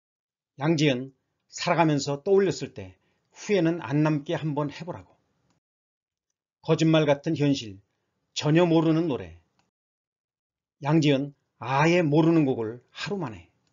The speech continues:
경연까지 남은 시간 단 이십 시간. 준결승 레전드 미션, 양지은. 과연 이십 시간의 기적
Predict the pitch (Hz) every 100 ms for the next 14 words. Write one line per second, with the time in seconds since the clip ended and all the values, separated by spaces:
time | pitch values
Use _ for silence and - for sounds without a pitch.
0 | _ _ _ _ _ _ _ _ _ _
1 | _ _ - 156 170 165 156 139 127 143
2 | - _ - 131 151 147 131 135 127 135
3 | 135 135 _ - 175 - 190 - 107 90
4 | 107 _ _ _ _ _ _ _ _ _
5 | _ _ _ - - 175 165 - 143 131
6 | 139 - 123 147 156 160 156 165 139 135
7 | 98 87 _ _ _ _ - 139 151 131
8 | 107 82 _ _ _ _ _ _ _ _
9 | - 147 156 160 160 - _ - 170 -
10 | 147 - 151 147 147 131 135